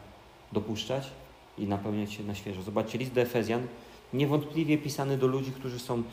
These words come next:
nawróceni, którzy otrzymali już pieczęć Ducha Świętego, czyli zostali ochrzczeni Duchem Świętym. Yy, od trz-, pierwszy rozdział od trzynastego wersetu. Paweł pisze do Efezjan:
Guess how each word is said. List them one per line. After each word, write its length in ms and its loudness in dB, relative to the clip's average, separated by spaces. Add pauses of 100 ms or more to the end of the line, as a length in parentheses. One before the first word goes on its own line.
(240)
nawróceni, 640 4
którzy 340 -2
otrzymali 440 2
już 140 -6
pieczęć 440 2
Ducha 240 -2
Świętego, 400 -2
czyli 160 -4
zostali 480 2
ochrzczeni 280 -4
Duchem 240 -6
Świętym. 380 -8 (1600)
Yy, 80 2 (3500)
od 180 6
trz-, 220 -6
pierwszy 260 8
rozdział 260 6
od 80 4
trzynastego 460 2
wersetu. 400 0
Paweł 260 10
pisze 260 2
do 80 6
Efezjan: 380 2